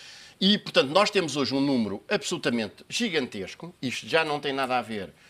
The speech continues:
com o governo, com o governo de Sócrates. Bastará dizer que nós passamos de qualquer coisa como, eh, quarenta mil, eh, trabalhadores em situações de,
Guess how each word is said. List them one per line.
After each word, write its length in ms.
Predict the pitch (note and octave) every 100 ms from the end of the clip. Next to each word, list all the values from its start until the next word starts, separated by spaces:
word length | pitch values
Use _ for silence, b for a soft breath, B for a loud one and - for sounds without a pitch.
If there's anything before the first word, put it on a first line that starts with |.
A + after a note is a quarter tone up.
| b b -
com 180 | D3+ D3
o 40 |
governo, 600 | B2+ B2 B2+ G2 F#2+ F2
com 160 | - C#3+
o 20 |
governo 320 | A2+ G#2+ G2
de 60 | F#2+
Sócrates. 340 | C3 C#3 D3
Bastará 380 | C#3+ C3+ C3+ B2
dizer 480 | G#2 A#2+ G#2 C#3 D#3
que 420 | - D3 D3+ E3 B B B
nós 240 | B2+ C#3+ -
passamos 520 | C#3+ - F3 C3 G2
de 120 | A2+
qualquer 340 | D#3 D#3 C#3+
coisa 340 | C#3 E3 B2+ C3
como, 520 | D#3 D#3 A2+ F2+ E2 B B B B
eh, 240 | B2 A#2 G#2+
quarenta 500 | D3+ E3 F#3 D3 D3+
mil, 560 | E3+ D#3+ A#2 G2 F#2+ -
eh, 220 | A2+ G#2+
trabalhadores 800 | C#3 C3+ C#3 D3 D3+ D3+ A2 F#2+
em 140 | C#3 B2+
situações 720 | C#3+ A#2+ B2+ - C#3+ A2+ F#2+
de, 320 | G#2+ G#2+